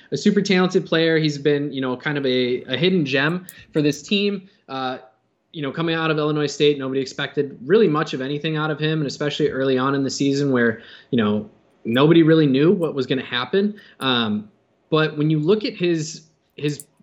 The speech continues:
his usage and his production this year, he has done well in games where his team is in contention.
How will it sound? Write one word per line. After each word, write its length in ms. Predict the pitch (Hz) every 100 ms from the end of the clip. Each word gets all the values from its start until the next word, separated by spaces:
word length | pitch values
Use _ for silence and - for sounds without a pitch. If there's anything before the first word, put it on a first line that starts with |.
| 147
his 260 | 139 131
usage 440 | 143 175 160 147 131
and 140 | 135
his 120 | 131
production 580 | - 127 131 127 - 127
this 240 | 117 113
year, 300 | 117 107 107 - - - _ _
he 540 | - 202 262 285 285
has 260 | - 202 165
done 300 | 151 160 185
well 240 | 147 151
in 260 | 165 147 131
games 460 | 123 127 147 185 151
where 200 | 147 135
his 200 | 135 -
team 400 | - 185 208 208
is 200 | 147 -
in 180 | 147
contention. 600 | 147 143 139 117 110 101